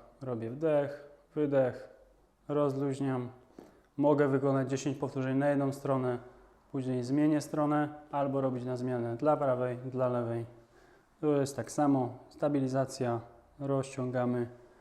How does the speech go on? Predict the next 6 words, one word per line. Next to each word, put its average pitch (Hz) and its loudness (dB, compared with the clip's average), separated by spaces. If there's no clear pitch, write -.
utrzymujemy 127 0
dziesięć 131 -4
sekund. 123 -4
Po 147 4
dziesięciu 135 -2
sekundach 127 -2